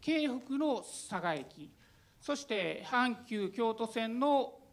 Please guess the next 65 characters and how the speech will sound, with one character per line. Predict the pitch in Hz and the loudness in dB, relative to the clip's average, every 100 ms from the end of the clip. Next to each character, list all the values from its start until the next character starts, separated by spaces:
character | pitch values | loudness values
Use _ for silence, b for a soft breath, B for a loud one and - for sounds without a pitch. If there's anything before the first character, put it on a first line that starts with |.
| - - | -20 -14
お、 | - 165 143 143 | -6 -4 -4 -2
嵐 | 180 190 190 220 | 0 0 0 -2
山 | 180 175 160 | -2 0 -2
駅、 | - - - 151 b b b b - | -4 -14 -16 -18 b b b b -6
そ | 302 | -4
し | 302 | 0
て | 240 202 165 | 2 2 0
そ | - 233 | -2 0
れ | 233 | 4
を、 | 240 233 185 - 180 | 6 6 4 0 -2
お、 | 185 | 4
南 | 240 254 226 | 6 6 2
北 | 190 190 | -2 -4
に | 196 220 214 - - - - 185 180 180 | -4 -4 -4 -8 -20 -20 -14 -10 -8 -4
結 | 233 - 254 | -6 -4 -4
ん | 208 185 | -2 4
で、 | 247 240 - - - | 4 4 0 -14 -20
え | - 175 | -16 -12
ー、 | |
桂 | - 320 294 254 | -6 -6 0 0
駅 | 165 147 | 0 -6
西 | 156 185 | -8 -10
口 | 143 - | -10 -12
と | - - - | -16 -16 -8
い | |
う | 247 | -2
路 | 185 175 | -2 -2
線 | 170 | -4
で | 160 | -4
ご | 156 | 0
ざ | 151 | 0
い | |
ま | 147 | 0
し | - | -4
た。 | - B - | -12 B 0
今 | 262 285 | 4 6
は | |
も | 285 | 4
ち | 294 | 2
ろ | 285 | 0
ん | |
廃 | - 190 | 2 0
止 | 180 - 208 | -2 -2 0
が | 208 | 2
さ | 254 | 2
れ | 240 | 2
て | 226 | 0
い | 202 | 0
ま | 180 | -2
す。 | - 165 B B B | -8 -14 B B B
で、 | 233 240 | 2 2
何 | 269 285 311 | 4 4 4
を | 302 - | 4 0
お | 233 | -4
伝 | - 226 | 0 0
え | |
を | 226 | 0
し | 226 | 2
た | 214 | 2
い | |
か | - 165 | 2 -2
と | 160 | -2
い | 175 | -2
う | 175 | 0
と、 | 214 160 | 0 0